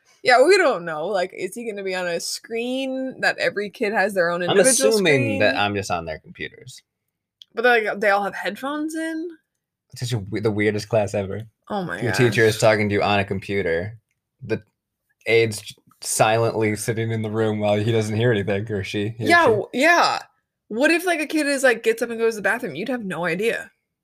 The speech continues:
Speaker 2: Yeah.
Speaker 1: You'd li-, well, one thing that's interesting that we did find out is that
Speaker 2: Which, if they go to the bathroom in normal school, they miss stuff as well, so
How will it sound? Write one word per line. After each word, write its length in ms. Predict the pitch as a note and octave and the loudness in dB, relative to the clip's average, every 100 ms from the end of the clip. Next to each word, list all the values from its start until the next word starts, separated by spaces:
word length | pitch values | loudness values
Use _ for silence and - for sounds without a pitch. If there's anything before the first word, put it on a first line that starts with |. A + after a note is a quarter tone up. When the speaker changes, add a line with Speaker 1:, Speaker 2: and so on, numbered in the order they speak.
| - | -10
Speaker 2:
Yeah. 280 | F2 F2 A2 - _ _ _ | -6 -4 -6 -12 _ _ _
Speaker 1:
You'd 140 | G#3 F#3+ | -10 -6
li-, 140 | G3+ - - - - | -6 -8 -14 -4 4
well, 140 | C4 | 6
one 200 | B3+ C#4 | 8 6
thing 160 | E4 F4+ | 2 4
that's 240 | E4 D#4 | 2 2
interesting 460 | G#3 A3 G#3+ - G3 | -4 -4 -6 -6 -4
that 100 | E3+ | -2
we 100 | F#3+ | 0
did 220 | F3+ F3+ | 2 2
find 220 | G3+ F3+ | 0 0
out 180 | D3 C3+ | 0 0
is 180 | - G3+ | -2 0
that 280 | F3 F3 D3+ | 2 2 0
Speaker 2:
Which, 120 | C#3 C3+ | -2 0
if 60 | |
they 80 | C#3+ | 4
go 140 | D3 | 4
to 60 | D3 | 4
the 40 | |
bathroom 380 | A2 G#2 G#2 F#2 | 6 4 4 -2
in 100 | F2 | -2
normal 300 | F2+ G2 G2+ | -2 -2 -2
school, 320 | - D#2 D#2+ | -6 -6 -4
they 120 | F2 F2 | -4 -4
miss 220 | E2 D2+ | -6 -8
stuff 280 | - D#2+ - | -6 -4 -4
as 140 | - | -6
well, 280 | F2 C#2 G1+ | -4 -2 -4
so 140 | - | -8